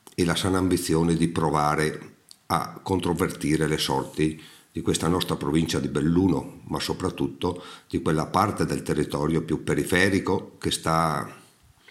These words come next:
a mio avviso, particolarmente soffrendo e non riesce a trovare concrete soluzioni al drastico problema dello spopolamento. Lavorare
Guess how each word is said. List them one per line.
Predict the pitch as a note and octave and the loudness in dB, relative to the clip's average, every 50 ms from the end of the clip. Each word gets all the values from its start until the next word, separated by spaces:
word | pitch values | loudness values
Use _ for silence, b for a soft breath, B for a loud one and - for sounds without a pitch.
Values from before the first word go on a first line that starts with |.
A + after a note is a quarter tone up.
| B B B B - | B B B B -6
a | - D2+ | -2 0
mio | D#2+ E2 D#2+ | 2 2 2
avviso, | - E2 E2+ D#2+ F2 F2 F2 D#2 | 2 2 4 4 4 4 2 0
particolarmente | - D#2 D2 - - C#2+ D2 C#2+ C#2+ C#2+ D#2 D#2 - - | -2 -4 -4 -4 -4 -4 -2 -2 0 0 0 0 0 -2
soffrendo | - - - - - F2 F2 F#2 F2 D#2+ C#2 C2+ C2 C2+ - B B B B B B B B B B B | -2 -2 -4 -2 2 2 4 4 4 4 2 0 -2 -4 -8 B B B B B B B B B B B
e | - D#2 | -2 2
non | D#2+ E2+ E2+ | 2 4 4
riesce | E2 D#2+ F2 D#2+ - E2+ | 4 4 4 4 2 2
a | D2 | 0
trovare | D2 D2+ C#2 C#2 D2+ E2 F2 E2 D2 C2+ - | 0 -2 0 2 2 2 2 2 2 0 -2
concrete | - D2 C2+ - D2 D#2 - - E2+ | -2 -4 -2 0 0 0 0 0 0
soluzioni | - - - D2+ D#2+ - - D#2 D2 D2 D2+ D#2 D2+ D#2 D2 - - - | -2 0 0 0 0 0 2 2 2 2 2 2 2 0 -2 -6 -8 -6
al | - C#2+ | -6 -4
drastico | C2 C#2+ C#2+ C2+ - - - - - E2 | -4 -4 -4 -4 -4 -4 -4 -4 -4 -4
problema | - - C#2 - C2+ C2 C2+ C2+ C2+ C#2+ C#2+ - - | -4 -4 -2 -2 -2 -2 0 0 -2 -2 -2 -4 -6
dello | - C#2+ C#2 | -4 -4 -4
spopolamento. | - - - C#2+ C#2 D2 C#2 C#2 C2+ C2+ C2+ C#2 C#2 C#2 C2+ - - - - _ _ _ _ _ _ _ _ _ _ _ _ _ _ _ _ _ _ _ B B B B B B B B B B B B B B B B _ - | -4 -4 -4 -4 -2 -2 -2 0 0 0 -2 -2 -2 -4 -6 -8 -10 -18 -20 _ _ _ _ _ _ _ _ _ _ _ _ _ _ _ _ _ _ _ B B B B B B B B B B B B B B B B _ -4
Lavorare | - E2 E2 F2 E2+ F2+ F#2+ F#2 E2+ D#2+ D#2 D2 C#2+ B1+ C2 C2+ C2+ - - - - D#2 D#2 - | -2 0 2 4 4 4 4 4 4 4 4 2 0 -2 -4 -4 -6 -6 -6 -8 -10 -12 -14 -14